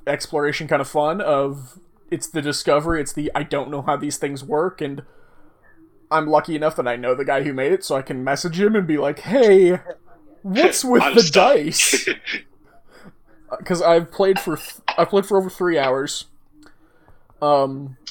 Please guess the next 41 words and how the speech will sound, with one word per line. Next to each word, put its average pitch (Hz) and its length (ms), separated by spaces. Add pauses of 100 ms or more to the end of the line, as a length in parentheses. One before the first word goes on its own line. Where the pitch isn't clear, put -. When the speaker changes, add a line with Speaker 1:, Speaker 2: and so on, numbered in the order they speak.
(480)
Speaker 1:
and 156 180
wasted 160 440 (200)
all 160 460
of 175 100
my 160 240
D 156 220
twenties. 143 720 (1300)
Speaker 2:
Mm. 147 360 (600)
Speaker 1:
Uh, 151 360 (180)
I 165 80
rolled 160 240
them 190 60
at 190 80
the 208 100
altar, 156 540
and 156 260
every 185 340
nat 175 300
twenty 170 320
I 151 80
got, 143 460 (180)
I 151 140
didn't 151 420
know 151 320
you 160 180
could 147 220
go, 143 140
you 143 160
had 156 100
to 156 80
go 160 100
to 151 80
the 147 120
three 156 280
pillars 170 720 (400)
to 180 100
select 151 380
which 160 180
stat 139 300
to 147 140
boost. 151 540